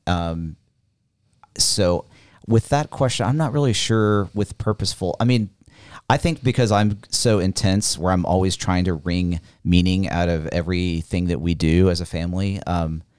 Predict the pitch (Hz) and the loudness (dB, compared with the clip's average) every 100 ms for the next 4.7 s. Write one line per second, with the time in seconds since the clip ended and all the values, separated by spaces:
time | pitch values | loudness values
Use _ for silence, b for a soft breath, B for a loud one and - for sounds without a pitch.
0 | _ _ _ - - 95 104 113 95 110 | _ _ _ -6 0 2 4 2 2 2
1 | 131 101 82 92 95 87 92 76 82 85 | 2 0 -2 -2 -2 0 -4 0 2 4
2 | 69 85 85 85 82 76 - _ - 92 | 2 2 2 4 2 -2 -12 _ -6 -4
3 | 87 85 87 85 78 82 80 - _ _ | -2 0 0 0 -2 -4 -6 -8 _ _
4 | - - 90 85 85 82 | -20 -4 -2 0 -2 -6